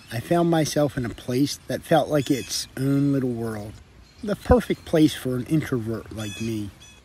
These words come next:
So who did all this hard labor?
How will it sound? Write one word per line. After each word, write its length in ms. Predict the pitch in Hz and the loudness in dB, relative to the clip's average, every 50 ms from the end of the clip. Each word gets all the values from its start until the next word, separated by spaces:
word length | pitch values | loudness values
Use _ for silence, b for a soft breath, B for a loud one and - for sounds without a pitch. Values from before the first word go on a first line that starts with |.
| - - - - - - - - - - - - - - - - - - - - _ _ _ _ _ _ _ _ _ _ _ _ _ _ - - | -20 -20 -20 -20 -20 -20 -20 -20 -20 -20 -20 -20 -20 -20 -20 -20 -20 -20 -20 -20 _ _ _ _ _ _ _ _ _ _ _ _ _ _ -8 -2
So 140 | - 180 | 0 2
who 180 | 151 - 277 247 | 6 6 6 6
did 260 | 147 120 170 185 160 | 6 6 6 6 6
all 320 | 123 - - 123 131 135 135 | 4 0 0 0 0 0 2
this 260 | 135 131 113 - - | 0 0 -2 -2 -4
hard 320 | - 110 104 110 110 101 | -6 -4 -2 -2 -4 -4
labor? 460 | 101 98 107 107 101 90 95 92 82 | -6 -6 -6 -6 -6 -6 -8 -12 -14